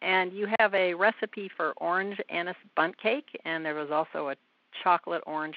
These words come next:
tart, and both call for part of the flour in the recipe to be almonds, almond flour, and I'm allergic to tree nuts.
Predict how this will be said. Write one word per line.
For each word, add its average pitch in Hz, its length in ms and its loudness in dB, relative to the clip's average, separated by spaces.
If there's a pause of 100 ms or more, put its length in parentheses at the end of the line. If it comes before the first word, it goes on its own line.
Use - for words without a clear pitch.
(140)
tart, 170 340 4
and 170 200 -6
both 214 220 2 (120)
call 190 400 4 (120)
for 151 160 2 (180)
part 220 280 10 (220)
of 160 180 4
the 151 100 -2 (100)
flour 156 400 4
in 151 120 -4
the 151 80 -6
recipe 156 480 -8 (100)
to 156 60 -8
be 143 280 -10
almonds, 139 560 -6 (600)
almond 160 260 -2
flour, 214 420 2
and 180 160 2
I'm 190 220 4
allergic 208 400 2
to 190 100 -4
tree 220 300 -6
nuts. - 240 -4